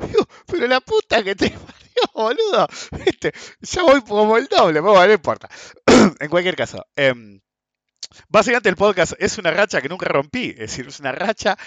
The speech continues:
de trescientas cuarenta y dos semanas. Es, además, es, yo anduve averiguando, ¿sí? Y creo que soy, ¿sí? Por ahí alguien sabe de uno que no, pero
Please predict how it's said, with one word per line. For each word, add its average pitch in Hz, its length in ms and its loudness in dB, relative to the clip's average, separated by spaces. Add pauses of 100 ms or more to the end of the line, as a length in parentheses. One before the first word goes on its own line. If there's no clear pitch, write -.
(160)
de 147 200 -6
trescientas 233 680 -6
cuarenta 127 460 -4
y 135 60 -6
dos 214 180 -2
semanas. 185 420 -8
Es, - 300 -18 (260)
además, 170 340 2
es, - 380 -18 (100)
yo - 220 -2
anduve 220 320 0
averiguando, 117 800 -2 (240)
¿sí? - 340 -14 (560)
Y 135 120 -8
creo 269 260 0
que - 140 -8
soy, 202 520 -2 (320)
¿sí? - 300 -18 (160)
Por 113 180 -8
ahí 165 220 0
alguien 123 420 -2 (340)
sabe 107 360 -6
de 101 80 -4
uno 107 300 -12
que 98 120 -20
no, 107 180 -10
pero 95 220 -16